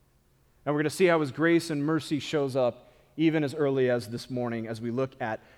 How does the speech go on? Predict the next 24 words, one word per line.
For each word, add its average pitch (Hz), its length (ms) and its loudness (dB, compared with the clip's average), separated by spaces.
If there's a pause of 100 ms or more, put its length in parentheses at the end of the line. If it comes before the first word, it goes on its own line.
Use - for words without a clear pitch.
(120)
the 139 100 0
next 147 280 0
chapters 135 540 -2
here, 113 260 -4 (160)
uh, 104 260 -8 (300)
chapters 120 380 -4
two 120 180 -8
and 107 100 -10
three. 85 200 -16
So 135 260 0 (240)
with 147 80 0
that 202 180 10
being 226 180 4
said, 214 280 4
let's 202 180 4
start 233 360 4
here 190 200 4
actually 180 380 4
at 165 100 2
the 170 200 -4
end 220 240 2
of 214 120 -4
chapter 196 440 0
one, 113 400 -6